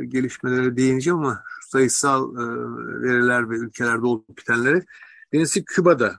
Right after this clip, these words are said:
on üç haftadır tek bir olgu yok. E, bu önemli bir, e, haber.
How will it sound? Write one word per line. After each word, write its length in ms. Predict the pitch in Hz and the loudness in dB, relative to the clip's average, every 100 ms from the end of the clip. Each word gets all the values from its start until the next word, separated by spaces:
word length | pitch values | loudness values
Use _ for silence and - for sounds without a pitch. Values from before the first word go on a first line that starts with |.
| - | -2
on 160 | 160 | 0
üç 160 | 175 - | 0 -2
haftadır 400 | 127 - 139 170 | -6 -6 -6 -4
tek 280 | - 139 - | -6 -8 -2
bir 40 | |
olgu 360 | 131 123 120 131 | 0 2 2 2
yok. 320 | 120 135 - | 0 0 -10
E, 40 | 120 113 113 - - | -14 -12 -14 -14 -14
bu 120 | 113 107 | -12 -10
önemli 400 | 113 110 107 104 | -8 -6 -6 -6
bir, 220 | 101 95 | -6 -6
e, 220 | 101 101 | -6 -6
haber. 380 | 92 101 123 160 | -8 -2 -2 -2